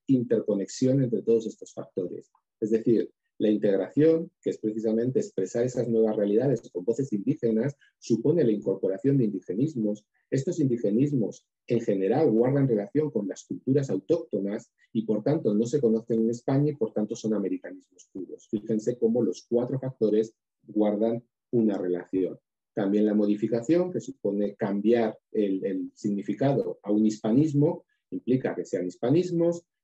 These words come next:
genera americanismos semánticos y muchas veces, eh, eh, que tienen que ver con esta idea de, eh, realidades europeas trasplantadas y, por tanto, pues, eh, también,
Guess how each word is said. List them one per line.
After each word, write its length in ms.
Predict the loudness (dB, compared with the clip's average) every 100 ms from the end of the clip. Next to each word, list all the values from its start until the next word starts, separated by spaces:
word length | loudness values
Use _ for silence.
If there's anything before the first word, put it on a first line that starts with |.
| -6
genera 440 | 0 2 4 2
americanismos 640 | 0 -2 -2 -4 -4 -4 -2
semánticos 800 | 0 2 2 0 2 2 2 -2
y 80 | -2
muchas 380 | -2 0 0
veces, 500 | 2 2 0 -2 -4 _ -4
eh, 500 | -2 0 0 -2 -4 _ _ -10
eh, 320 | -4 -2 -4 -6 -14 -20 -20 _ _ _ _
que 100 | -12
tienen 280 | 0 2 4
que 160 | 4 4
ver 160 | 4
con 220 | 2 -2 -2
esta 180 | 0
idea 400 | 0 2 0 0
de, 300 | -2 2 4
eh, 500 | 2 0 -4 -4 -6 -6
realidades 600 | -4 -2 -2 0 0 0
europeas 480 | 0 0 0 0 -2
trasplantadas 800 | -14 -4 -2 0 2 2 0 -4 _ _ -8
y, 80 |
por 200 | -2 -2
tanto, 480 | -2 -6 -4 -6 -6 -6
pues, 300 | -8 -8 -16
eh, 200 | -14 -14 -16
también, 360 | -20 -14 -14